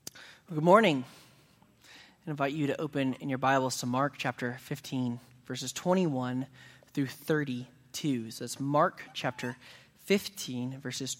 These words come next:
twenty-one through thirty-two. As always, it'll be up on the screen as we walk through it, but it's usually a little easier, I know even for me when I listen,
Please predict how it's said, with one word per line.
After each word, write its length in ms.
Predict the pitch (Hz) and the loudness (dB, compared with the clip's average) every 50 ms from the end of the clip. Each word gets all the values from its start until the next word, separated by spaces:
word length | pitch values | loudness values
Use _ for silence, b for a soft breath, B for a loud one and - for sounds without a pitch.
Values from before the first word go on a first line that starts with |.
| - - | -12 -16
twenty-one 880 | - - - - 202 214 208 196 190 165 139 127 123 127 131 135 139 B B B B B B B B B | -18 -8 -2 0 2 2 2 2 2 2 0 0 0 0 -2 -2 -4 B B B B B B B B B
through 520 | - - - 156 156 165 170 170 175 180 170 B B B B B B - _ | -18 -12 -4 0 2 4 6 6 4 4 0 B B B B B B -12 _
thirty-two. 960 | - 151 147 139 139 135 139 - - _ _ _ _ - - 151 127 120 117 117 | -2 0 0 0 -2 -6 -8 -12 -20 _ _ _ _ -4 -2 -2 -2 -2 -2 -4
As 220 | 123 135 139 131 | -4 -4 -4 -2
always, 460 | - - 180 170 180 185 175 165 156 | 2 6 6 8 8 8 6 4 2
it'll 160 | 151 131 131 127 | 0 -2 -4 -2
be 180 | 143 156 165 | 2 4 4
up 80 | 160 160 - - 160 | 4 2 0 0 2
on 140 | 156 151 | 2 4
the 40 | 147 | 4
screen 500 | 139 - - - 165 170 170 165 165 165 | 2 2 0 0 2 2 4 4 4 2
as 220 | - - 165 147 160 | 0 -2 -2 -2 -2
we 60 | 147 | 0
walk 320 | 147 143 139 139 - - | 0 0 0 0 -4 -8
through 160 | - 170 165 156 | -4 0 2 4
it, 240 | 156 151 156 156 151 | 4 2 0 -2 -2
but 140 | 139 139 | 0 0
it's 160 | 139 - - - | 0 -2 -2 0
usually 420 | 170 175 175 160 - 160 156 151 | 0 2 2 2 0 0 2 2
a 60 | 147 | 2
little 180 | 143 151 151 143 - | 2 2 0 0 -2
easier, 540 | - 180 170 170 151 165 160 151 143 131 - - - | -2 0 2 2 2 2 2 2 0 0 -2 -6 -10
I 80 | 143 143 | -6 -2
know 140 | 147 147 147 | 0 0 2
even 220 | 147 143 139 135 | 2 0 0 -2
for 100 | - 135 | -2 -2
me 180 | 147 156 160 147 | 0 2 2 2
when 100 | 139 139 | 2 2
I 140 | 143 156 | 2 2
listen, 400 | 147 143 135 - - 123 123 127 | 2 0 -2 -4 -6 -6 -8 -10